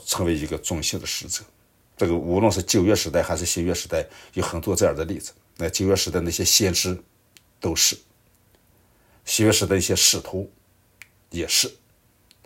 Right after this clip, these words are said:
那今天这个时代也有很多这样的弟兄姊妹。那这就是持守真理，真正的要持守真理，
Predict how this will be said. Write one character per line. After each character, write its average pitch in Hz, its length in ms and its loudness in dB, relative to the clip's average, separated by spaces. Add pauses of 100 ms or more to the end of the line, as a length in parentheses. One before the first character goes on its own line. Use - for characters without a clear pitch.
(120)
那 98 100 -2
今 110 160 4
天 104 160 4
这 - 140 2
个 101 80 2
时 - 160 0
代 92 80 2
也 98 180 6
有 113 80 6
很 - 300 -2
多 135 140 4
这 - 120 6
样 85 120 8
的 82 180 -2 (800)
弟 104 80 -2
兄 92 180 -4
姊 - 140 -4
妹。 - 120 -14 (1800)
那 90 100 0
这 95 140 -2
就 78 80 -2
是 82 300 -8 (520)
持 - 200 4
守 85 120 -4
真 87 220 -4
理， 85 80 -14 (1000)
真 104 220 4
正 120 140 4
的 92 80 0
要 80 100 2
持 - 180 -2
守 82 140 -6
真 82 180 -6
理， 78 80 -16